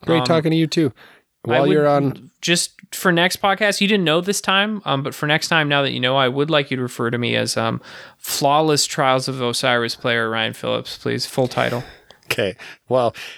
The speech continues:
Speaker 1: if you would like to see more of Tuck and Flawless Os-, Trials of Osiris player Ryan Phillips, uh, please go to W W W, even though you don't need to apparently put that in there,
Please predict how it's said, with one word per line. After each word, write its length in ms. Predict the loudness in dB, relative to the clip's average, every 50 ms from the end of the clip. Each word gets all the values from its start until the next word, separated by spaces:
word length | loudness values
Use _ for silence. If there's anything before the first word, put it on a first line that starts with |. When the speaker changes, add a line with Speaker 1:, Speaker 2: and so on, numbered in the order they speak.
| -10 -4
Speaker 1:
if 200 | 0 0 2 4
you 80 | 4 4
would 120 | 4 4
like 180 | 2 2 2 0
to 80 | -2
see 200 | 0 2 2 2 4
more 420 | 4 4 4 6 6 4 4 4
of 380 | 2 2 2 2 2 0 -2 -6 -18 -20 -20 -20 -20 -20 -20 -20 _ _ _ _ _ _ _ 0
Tuck 340 | 2 4 4 4 2 0 -4 -2
and 300 | 0 2 4 4 2 0
Flawless 580 | -2 0 2 4 4 6 4 4 2 2 0 -4 -4
Os-, 260 | -4 -2 -2 -4 -4 -4 -2
Trials 360 | 2 4 4 4 4 4 2
of 100 | 2 2
Osiris 500 | 2 2 2 4 4 4 4 4 2 0
player 400 | -2 0 0 2 2 2 2 0
Ryan 360 | 0 2 2 4 4 4 2
Phillips, 560 | 2 2 2 2 2 2 -2 -2 -6 -10 -10 _ _ -20 -20 _ _ -20 -20 _ _ -4
uh, 360 | 0 2 2 4 4 2 0 -2 -4 -6
please 260 | -2 0 0 0 0 0
go 160 | 0 0 0
to 240 | 0 -2 -2 -2 -2
W 300 | 0 0 2 2 2 2
W 240 | 2 2 2 0 0
W, 360 | 2 0 2 2 4 4 2
even 240 | 2 0 -2 -2 0
though 60 | 0 0
you 80 | -2
don't 320 | 0 2 2 2 2 0 -2
need 260 | -2 0 0 0 0 -2
to 40 | -4
apparently 320 | -2 0 2 2 2 0
put 180 | 0 0 0 2
that 120 | 2 0
in 100 | 0 2 2
there, 120 | 2 0